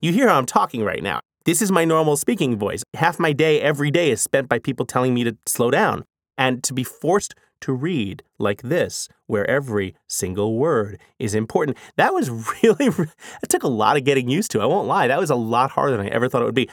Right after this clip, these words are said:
I'm so glad I did it, and I think it's gonna turn out awesome, but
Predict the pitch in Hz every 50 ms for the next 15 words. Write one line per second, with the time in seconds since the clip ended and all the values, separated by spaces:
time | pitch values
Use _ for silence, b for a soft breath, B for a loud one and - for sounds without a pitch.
0 | B B - 240 - - 254 262 214 202 160 135 104 95 92 87 - 131 175 196
1 | 220 - - - 117 110 107 - _ 160 170 151 - - - 151 131 - - 139
2 | 131 120 107 104 120 147 - - 180 165 139 123 -